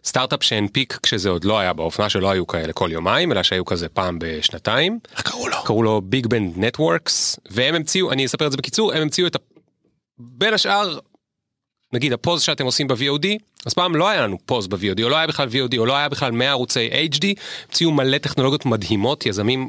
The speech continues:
Speaker 1: חכמים מאוד, אה, אחר כך, אה, מוטורולה, סיסקו וכל מיני אחרות גנבו להם את ה-, את הטכנולוגיה, ואז גם את הלקוחות, כי הם היו יותר גדולות.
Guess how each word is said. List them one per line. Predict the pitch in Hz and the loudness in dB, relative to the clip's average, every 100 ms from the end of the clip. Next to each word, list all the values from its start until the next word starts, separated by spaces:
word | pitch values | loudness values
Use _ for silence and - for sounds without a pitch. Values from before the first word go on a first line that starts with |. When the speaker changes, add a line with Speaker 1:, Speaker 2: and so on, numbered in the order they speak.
| - | -6
Speaker 1:
חכמים | - 117 - 110 147 127 | -2 -2 0 0 2 2
מאוד, | 127 151 156 151 - - - - _ - | 2 0 -2 -8 -16 -20 -20 -20 _ -2
אה, | 117 117 113 | 2 2 2
אחר | 147 | 2
כך, | - 147 - | 0 -2 0
אה, | 123 117 113 107 107 104 - | 2 4 2 2 0 0 -2
מוטורולה, | 110 123 131 139 | 0 2 2 2
סיסקו | - 135 127 | 2 0 -2
וכל | 107 113 | 0 0
מיני | 110 | 0
אחרות | 104 107 107 | 0 0 0
גנבו | 92 92 82 113 | 0 -2 2 2
להם | 117 104 98 | 4 2 0
את | 95 - | 0 0
ה-, | 90 87 87 85 85 - 95 | 2 2 2 2 0 0 -4
את | - | -2
הטכנולוגיה, | 95 85 82 - 151 190 151 | 0 0 0 0 2 2 4
ואז | 113 107 | 2 0
גם | |
את | 98 | 0
הלקוחות, | 90 - - 113 | -2 -2 -2 -2
כי | - | -2
הם | 85 | -2
היו | 85 | -2
יותר | 85 | -2
גדולות. | 76 95 151 - | -2 -2 -2 -4